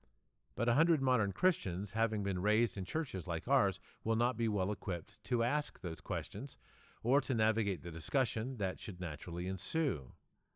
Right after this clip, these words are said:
Keep in mind that we've been conditioned for decades to shut down,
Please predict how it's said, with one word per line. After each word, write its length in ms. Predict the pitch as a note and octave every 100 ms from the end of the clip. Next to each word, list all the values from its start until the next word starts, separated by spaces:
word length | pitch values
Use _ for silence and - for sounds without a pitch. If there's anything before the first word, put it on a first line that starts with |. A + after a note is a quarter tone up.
| _ _ _ _ _ -
Keep 200 | C3+ C3
in 100 | C3+
mind 360 | F#2 D#2+ D#2+
that 100 | G2+
we've 180 | F2+ F#2+
been 160 | G2 F#2
conditioned 560 | - E2 A2 - C3
for 120 | - D3
decades 580 | A2+ D#2+ F2 E2 F2 - - - _
to 120 | G#2+
shut 320 | - D3 D3
down, 400 | F2 D2 C2+ D2+